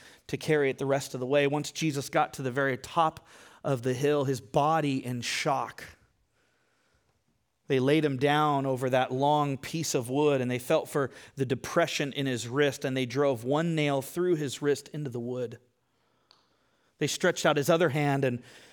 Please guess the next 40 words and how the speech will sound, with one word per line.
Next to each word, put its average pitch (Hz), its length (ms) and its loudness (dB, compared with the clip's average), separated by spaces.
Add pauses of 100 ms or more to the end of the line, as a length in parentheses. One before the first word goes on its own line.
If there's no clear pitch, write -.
(500)
felt - 280 2
for 165 100 -2
the 139 80 0
depression 160 480 2
in 151 100 0
his 131 160 -2
wrist 160 280 2
and 139 120 -2
drove 151 260 4
a 151 40 2
nail 156 260 4
through 147 220 -2
that 151 260 4
piece - 420 -2 (600)
of 131 200 2
wood. 139 440 2 (280)
And 165 200 0
then 170 320 2 (260)
they 160 140 4
put 160 240 4
one 170 320 2
foot 170 340 2
over 165 320 4
the 143 200 2
other 160 400 4
and 143 140 0
put 160 200 0
one 170 280 0
last 151 360 2
nail 151 440 -2
through 135 320 -4
both 147 360 0
of 135 80 -4
his 127 180 -4
feet 151 240 -6
into 160 380 -8
the 127 100 -6
piece 165 320 -10
of 139 160 -4
wood, 156 320 0